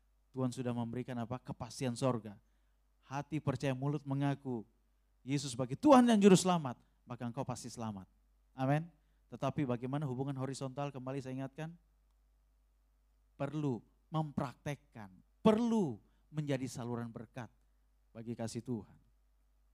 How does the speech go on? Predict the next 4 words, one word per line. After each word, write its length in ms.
Seperti, 960
eh, 460
contoh 240
analoginya 720